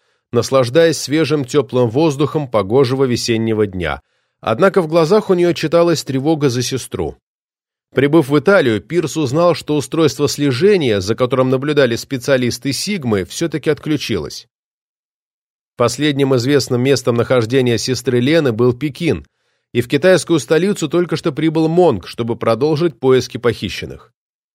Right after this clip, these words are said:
Тем временем перед группой Грея стояла своя задача. Отец Роланд сидел на заднем сиденье рядом с Леной, уткнувшись носом в маленький путеводитель.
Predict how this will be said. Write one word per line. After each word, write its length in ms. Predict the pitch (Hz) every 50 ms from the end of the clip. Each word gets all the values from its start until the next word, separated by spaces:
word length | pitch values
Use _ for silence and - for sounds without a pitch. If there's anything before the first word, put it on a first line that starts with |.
| _ _ _ _ _ _ -
Тем 180 | - 143 135
временем 380 | 127 139 147 147 143 139 139 123
перед 220 | 123 131 127 135 127
группой 320 | 127 147 143 123 139 127
Грея 320 | 107 113 123 143 151 156 143
стояла 400 | - - 135 127 131 127 127 120
своя 360 | - - 135 135 135 117 90
задача. 500 | 85 85 78 76 65 - - - - _ _ _ _ _ _ _ _ _
Отец 340 | - 110 - 185 190 - -
Роланд 400 | 180 202 214 208 208 196 170 -
сидел 300 | - 170 151 180 180 170
на 140 | 170 160
заднем 340 | 131 160 165 160 156 151 143
сиденье 460 | - 147 135 117 147 170 165 165 160
рядом 300 | 151 147 143 131 139 135
с 140 | 120 - -
Леной, 380 | 151 180 190 165 123 104 98 98
уткнувшись 580 | 98 - - 131 151 156 - - 147 - -
носом 380 | 131 151 165 156 - 180 170 151
в 60 | 113
маленький 440 | 120 131 139 139 143 139 117 123 131
путеводитель. 760 | 120 131 123 - 135 123 117 107 92 78 - - 67 -